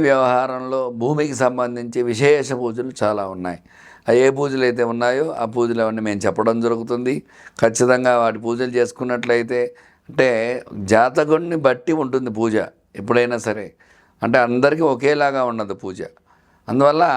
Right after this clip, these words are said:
ఆ జాతకుడిని బట్టి ఏ పూజ చేస్తే బాగుంటుందో భూమికి సంబంధించి ఆ పూజ చేయవలసి వస్తుంది. ఆ పూజ చేసుకోవటం వల్ల భూ వ్యవహారాలు అనుకూలించే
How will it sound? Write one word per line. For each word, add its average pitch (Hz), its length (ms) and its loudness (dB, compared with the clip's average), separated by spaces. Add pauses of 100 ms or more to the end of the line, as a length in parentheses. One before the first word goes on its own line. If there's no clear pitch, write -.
(520)
ఆ 120 40 4 (120)
జాతకుడిని 139 520 2
బట్టి 143 220 -2 (160)
ఏ 123 40 4 (100)
పూజ 127 120 0 (120)
చేస్తే 123 280 0 (100)
బాగుంటుందో 117 460 0 (100)
భూమికి 113 360 -2
సంబంధించి 113 540 -2
ఆ - 100 2
పూజ 107 140 -4 (140)
చేయవలసి 104 420 -2
వస్తుంది. 113 380 -2 (340)
ఆ 90 120 4
పూజ 120 140 4 (100)
చేసుకోవటం 123 520 2
వల్ల 135 220 -2 (140)
భూ 120 100 2 (140)
వ్యవహారాలు 117 640 0
అనుకూలించే 104 540 -6